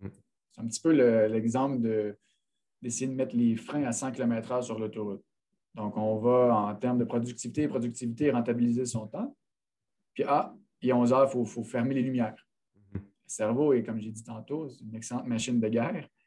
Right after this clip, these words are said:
Speaker 2: C'est
Speaker 1: Ouais.
Speaker 2: pas un robot non plus. Il faut
Speaker 1: Mhm.
Speaker 2: l'aider afin qu'il soit, lui, apte à optimiser sa régénérescence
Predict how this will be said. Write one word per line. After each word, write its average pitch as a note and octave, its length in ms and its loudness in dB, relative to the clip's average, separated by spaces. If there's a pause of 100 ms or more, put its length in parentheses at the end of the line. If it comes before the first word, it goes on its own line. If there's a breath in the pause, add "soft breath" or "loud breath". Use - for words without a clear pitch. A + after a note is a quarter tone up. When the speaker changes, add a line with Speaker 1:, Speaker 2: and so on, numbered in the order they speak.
(280)
Speaker 2:
C'est G2 100 -6
Speaker 1:
Ouais. F#2 80 -4
Speaker 2:
pas A#2+ 100 -2
un B2+ 120 0
robot B2 320 2
non A#2 140 2
plus. A2 260 -4 (440)
Il G2+ 80 -4
faut F#2 80 -4
Speaker 1:
Mhm. G2+ 60 -2 (120)
Speaker 2:
l'aider A#2+ 600 0 (920)
afin G#2+ 340 -4
qu'il A#2 100 -4
soit, - 400 -4
lui, C#3 400 -6
apte - 380 0
à G#2+ 200 -2
optimiser B2 480 0
sa A2+ 220 0
régénérescence A2 840 0